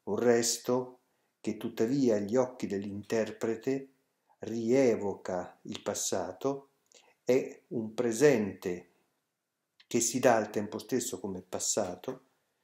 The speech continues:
che ha nel presente una struttura spaziale, una cavità, una traccia accanto all'altra, mm, a cui tuttavia appartiene anche una struttura storico-temporale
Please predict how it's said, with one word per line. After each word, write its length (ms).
che 220
ha 320
nel 300
presente 640
una 180
struttura 640
spaziale, 1000
una 240
cavità, 840
una 320
traccia 560
accanto 440
all'altra, 760
mm, 460
a 160
cui 180
tuttavia 420
appartiene 840
anche 320
una 120
struttura 500
storico-temporale 1120